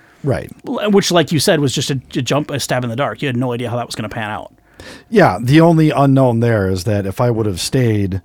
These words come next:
Speaker 1: would that have changed my dating outlook?
Speaker 2: Probably.
Speaker 1: And would I have met someone and
Speaker 2: Probably.
Speaker 1: gotten married and had a family?
Speaker 2: I, probably, right? What do you
Speaker 1: And,
Speaker 2: think?
Speaker 1: you know,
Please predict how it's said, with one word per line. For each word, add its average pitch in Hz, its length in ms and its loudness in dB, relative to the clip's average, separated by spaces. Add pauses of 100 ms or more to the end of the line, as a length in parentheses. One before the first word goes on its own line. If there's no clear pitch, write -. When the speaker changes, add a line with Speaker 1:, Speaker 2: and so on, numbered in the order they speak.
(240)
Speaker 1:
would 110 140 -4
that 117 160 0
have 98 100 -4
changed 101 720 -4 (760)
my 117 200 -2
dating 117 400 0
outlook? 90 480 -6 (100)
Speaker 2:
Probably. 139 220 0
Speaker 1:
And 107 80 0
would 120 100 2
I 117 140 4
have 98 160 0
met 107 240 -2
someone 92 520 -2
and 90 120 -2
Speaker 2:
Probably. 101 340 -2
Speaker 1:
gotten 98 80 0
married 92 200 -2
and 90 60 -2
had 92 140 -4
a 80 60 -6
family? 85 440 -8
Speaker 2:
I, 120 120 -4 (180)
probably, 147 440 -4
right? 139 260 -4
What 147 140 -2
do - 20 4
you 123 100 4
Speaker 1:
And, 113 240 4
Speaker 2:
think? 101 120 -8 (180)
Speaker 1:
you 120 120 -2
know, 98 280 0